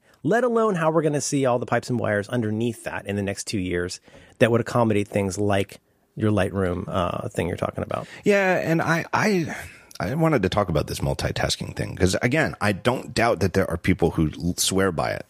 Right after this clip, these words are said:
Speaker 2: but to me, it never seems worthwhile. And I'll j-, just through observation, I can point out, like I said, my wife is an avid iPad user. It is her main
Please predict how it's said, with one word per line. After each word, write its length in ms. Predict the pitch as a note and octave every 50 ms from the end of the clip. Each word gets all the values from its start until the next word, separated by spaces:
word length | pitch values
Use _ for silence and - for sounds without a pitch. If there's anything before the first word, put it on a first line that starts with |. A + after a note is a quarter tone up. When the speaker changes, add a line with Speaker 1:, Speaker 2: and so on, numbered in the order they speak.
| - -
Speaker 2:
but 180 | - F#2+ - -
to 100 | - F#2+
me, 380 | G#2 B2+ D3+ E3 C#3 B2 G#2 -
it 100 | - F2
never 260 | D2 F#2 G2+ G2 G#2+ G2+
seems 260 | - E2+ E2 E2 D#2
worthwhile. 460 | E2 D#2 D2 - - - - - - -
And 140 | F2 F2 F2
I'll 120 | G2+ A2
j-, 120 | G2+ - - G2
just 240 | F2 G#2 G2+ -
through 160 | - B2 C3 B2
observation, 500 | A#2+ G#2 A2+ A2 B2+ C#3+ C3 - D#2+ C#2+
I 100 | A1+ E2+
can 160 | F2+ - F#2+ F2
point 220 | - F#2 E2+ F2+
out, 200 | F#2+ F2+ - -
like 140 | - D2+ -
I 60 | D#2
said, 260 | - - F2+ D2+ C2+
my 100 | D2 D2+
wife 380 | D2 D#2+ G2 A2+ A2 - - - -
is 100 | E2 D2
an 140 | D2+ C#2+ -
avid 540 | - D#2 F2+ G#2 G#2+ F#2+ F2 D2+ D2 D2 - _ _ _ -
iPad 360 | E2 D#2+ D#2 - E2 C#2 C2+ -
user. 240 | - - - - - -
It 120 | - D#2 D#2+
is 120 | D2 C#2
her 140 | D#2 D#2 D2+
main 540 | D#2 D#2 E2+ F2 F2+ F2 E2+ E2+ E2 -